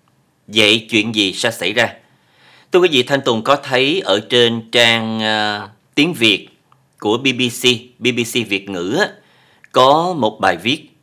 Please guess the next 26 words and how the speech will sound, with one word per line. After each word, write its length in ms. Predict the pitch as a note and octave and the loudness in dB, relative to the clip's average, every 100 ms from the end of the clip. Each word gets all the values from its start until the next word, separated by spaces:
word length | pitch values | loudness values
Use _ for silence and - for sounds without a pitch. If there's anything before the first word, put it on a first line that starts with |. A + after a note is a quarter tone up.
| _ - | _ -20
rất 380 | F2+ F3+ - | -2 -2 -2
hay, 420 | - - B2+ A2 - _ _ _ _ _ | -10 -2 -2 -2 -12 _ _ _ _ _
rất 280 | - G#3+ - | -2 -2 0
hay. 360 | C#3 B2+ A2+ - _ _ - | 0 0 0 -10 _ _ 0
Bài 160 | - - | 2 2
viết 340 | E3+ A3 - - | -2 -2 -14 -4
vừa 240 | A2+ G#2+ G2 F#2+ | 0 2 0 -2
giải 200 | G2 A#2+ | -2 0
thích 240 | G3 A3 - _ _ _ F#2 | 0 0 -4 _ _ _ -4
vì 220 | A2+ G#2+ | -2 0
sao 520 | - D#3 E3 C#3+ A#2 _ _ | 2 4 4 0 -6 _ _
đảng 480 | G#2 G2+ G2 A2+ D#3+ B2 | 0 2 2 -2 -8 0
Dân 220 | B2+ A#2+ | 0 0
Chủ 160 | A2 F#2 | -4 -4
thất 220 | - D#3+ | -4 -2
bại, 260 | G2 E2 F2 _ _ _ _ _ _ _ _ | 0 -2 -4 _ _ _ _ _ _ _ _
giải 140 | A2+ C3 | -4 -2
thích 160 | - E3 | -2 0
vì 160 | A2+ | -2
sao 540 | A2 E3+ F#3 F#3+ A#2+ - _ - | 2 4 6 4 2 -14 _ 0
ông 220 | D3+ D#3 | 0 0
Trump 360 | - E3 E3 A#2+ - _ _ | 2 2 2 -2 -16 _ _
và 260 | F#2 G#2 F#2 | -4 -2 -2
maga 540 | F2+ A2+ A#2 A2+ A2+ | -2 -4 -2 0 0
chiến 280 | A2+ C3 D3+ | 0 -6 -4
thắng. 220 | A#2 | -4